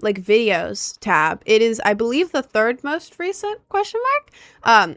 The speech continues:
I'm holding, like, a, like, a plushie, like a pink plushie, I think. Um, and it's the most recent makeup tutorial. You can check that out.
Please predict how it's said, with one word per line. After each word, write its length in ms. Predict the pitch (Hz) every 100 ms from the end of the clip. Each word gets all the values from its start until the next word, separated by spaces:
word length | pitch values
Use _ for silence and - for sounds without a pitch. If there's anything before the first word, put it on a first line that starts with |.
| -
I'm 200 | 220 240
holding, 420 | 247 262 277 294
like, 220 | 277 240
a, 220 | 226 208 196
like, 140 | 208
a 60 | 208
plushie, 420 | - 190 196 254
like 120 | 220
a 60 | 196
pink 240 | 202 190
plushie, 340 | - 180 - 220
I 100 | 233
think. 360 | 277 202 - _ - _ -
Um, 360 | 202 190 180 -
and 140 | 202
it's 120 | 208
the 100 | -
most 240 | 214 220 247
recent 180 | 240 233
makeup 240 | 240 262
tutorial. 300 | 214 190 185
You 60 | 196
can 140 | 294
check 200 | 359 359
that 140 | 381
out. 340 | 392 240 170